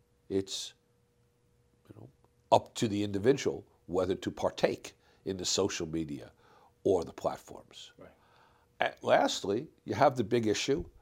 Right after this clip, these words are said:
Speaker 1: assuming there's some legislation, assuming there's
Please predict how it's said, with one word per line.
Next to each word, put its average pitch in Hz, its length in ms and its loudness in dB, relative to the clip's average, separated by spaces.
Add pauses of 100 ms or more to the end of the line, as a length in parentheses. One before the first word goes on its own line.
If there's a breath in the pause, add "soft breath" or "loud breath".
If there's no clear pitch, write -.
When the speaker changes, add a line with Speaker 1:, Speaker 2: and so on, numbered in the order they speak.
(580 soft breath)
Speaker 1:
assuming 123 420 2
there's 107 140 0
some 98 160 0
legislation, 90 880 -2 (100)
assuming 139 480 2
there's 90 320 -2